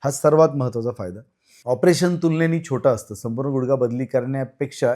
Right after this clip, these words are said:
ह्या ऑपरेशनचा क्वांटम कमी असतो. म्हणजे गुडघ्याचा काप, जो ऑपरेशनचा काप आहे, तो कमी असतो, अ, कमी डिसेक्शन होतं, कमी भाग बदलला जातो, त्यामुळे ऑपरेशन नंतरची रिकव्हरीसुद्धा अतिशय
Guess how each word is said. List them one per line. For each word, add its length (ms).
ह्या 140
ऑपरेशनचा 540
क्वांटम 480
कमी 220
असतो. 320
म्हणजे 260
गुडघ्याचा 440
काप, 340
जो 100
ऑपरेशनचा 480
काप 280
आहे, 180
तो 80
कमी 280
असतो, 420
अ, 200
कमी 280
डिसेक्शन 480
होतं, 320
कमी 240
भाग 180
बदलला 400
जातो, 360
त्यामुळे 360
ऑपरेशन 400
नंतरची 400
रिकव्हरीसुद्धा 640
अतिशय 460